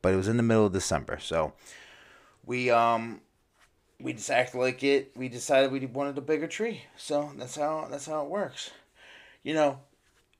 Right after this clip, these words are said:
to be the man, you gotta beat the man. Or to play the game,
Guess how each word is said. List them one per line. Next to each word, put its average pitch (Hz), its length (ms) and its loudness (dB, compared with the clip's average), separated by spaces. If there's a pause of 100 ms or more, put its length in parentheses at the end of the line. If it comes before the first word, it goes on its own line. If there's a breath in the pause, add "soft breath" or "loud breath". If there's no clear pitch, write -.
(360)
to - 60 -4
be 156 380 4
the 160 80 6
man, 147 360 10
you 120 60 6
gotta 95 220 8
beat 90 220 0
the 85 60 2
man. 78 200 2
Or 135 100 12
to 151 80 4
play 180 360 12
the 180 100 8
game, 127 480 8